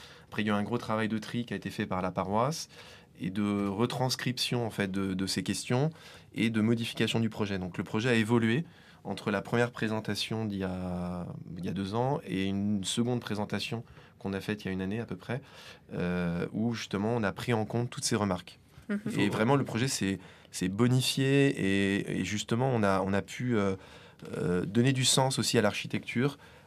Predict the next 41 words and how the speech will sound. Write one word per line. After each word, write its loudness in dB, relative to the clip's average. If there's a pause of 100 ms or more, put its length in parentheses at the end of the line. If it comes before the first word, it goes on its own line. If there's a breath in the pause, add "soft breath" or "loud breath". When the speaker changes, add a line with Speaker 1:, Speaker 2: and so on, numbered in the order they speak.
(120)
Speaker 1:
à 2
l'extérieur 4
du, 2
du 2
bâtiment. 2
C'est-à-dire -6
qu'en 0
fait, 2
le 2
bâtiment, 0
ce -6
n'est 0
pas 0
juste -4 (440 loud breath)
une 0
architecture -2
intérieure, 2
c'est -2
aussi -2 (480 loud breath)
une, 0 (140)
une 2
catéchèse 2
extérieure 2
de 2
par, 2
euh, 2
par -4
exemple, -2 (280 loud breath)
le -6
travail 2
sur -2
les 2
mosaïques, 2 (340 soft breath)
euh, -2
signifiantes, 0
euh, -4 (260)
qu'on -8
va 2
mettre -4
en -4
place -2